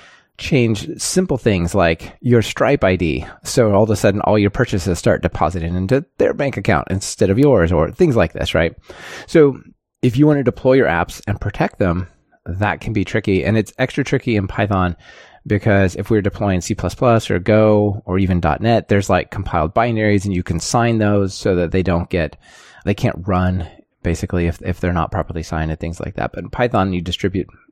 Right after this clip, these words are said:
generally source code. So this next thing is there's this, like, consulting group company,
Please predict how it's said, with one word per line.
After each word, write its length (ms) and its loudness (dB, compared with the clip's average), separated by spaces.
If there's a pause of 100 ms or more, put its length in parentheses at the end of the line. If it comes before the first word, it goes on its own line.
(120)
generally 340 0
source 260 -4
code. 280 -12 (420)
So 140 0
this 200 2
next 260 0
thing 380 0
is 400 2
there's 260 0
this, 300 -2
like, 380 -8 (420)
consulting 720 0
group 440 2
company, 500 -2